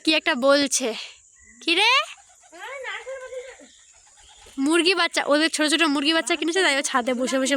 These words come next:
মুরগি বাচ্চা ছেড়েছে। এই যে দেখো সেই গাঁদা গাছটাতে একটা দুটো করে ফুল ফুটছিল, এখন দেখো কতগুলো কড়ি হয়েছে। আর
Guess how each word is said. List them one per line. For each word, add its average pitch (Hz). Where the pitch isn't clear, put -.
মুরগি 247
বাচ্চা 254
ছেড়েছে। 233
এই 285
যে 320
দেখো 320
সেই 330
গাঁদা 285
গাছটাতে 320
একটা -
দুটো 330
করে 339
ফুল 349
ফুটছিল, 349
এখন 285
দেখো 247
কতগুলো 311
কড়ি 269
হয়েছে। 254
আর 262